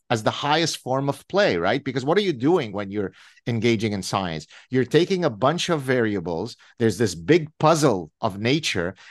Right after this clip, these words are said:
and let's see which, which piece of the puzzle goes with which other piece, right? So in the same way that you try to complete a one thousand piece puzzle, that's what science is. So even when we are engaging people on social media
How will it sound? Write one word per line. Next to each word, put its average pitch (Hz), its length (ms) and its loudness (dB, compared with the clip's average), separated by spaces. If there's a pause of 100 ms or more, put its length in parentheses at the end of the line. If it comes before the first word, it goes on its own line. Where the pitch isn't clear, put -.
and 123 240 2
let's 170 180 2
see 180 380 -2
which, 151 400 0 (220)
which 147 360 -2
piece 175 220 -2
of 135 120 0
the 139 100 -2
puzzle 160 380 0
goes 139 300 0
with 131 160 -4
which 151 320 -4
other 185 240 0
piece, 82 340 -12
right? 113 220 -2
So 127 260 0 (180)
in 139 100 -4
the 127 80 -4
same 175 280 0
way 175 180 2
that 160 200 0
you 139 80 -2
try 156 240 0
to 156 240 0 (260)
complete 156 600 0
a 135 220 2
one 143 280 2
thousand 143 500 -2
piece 151 240 -4
puzzle, 156 520 2 (800)
that's 139 260 4
what 139 160 0
science 135 400 -2
is. 190 240 -2
So 127 180 0
even 226 380 -4
when 175 220 0
we 165 120 2
are 160 120 6
engaging 147 500 0
people 147 300 -2
on 139 80 -4
social 135 360 -4
media 143 520 4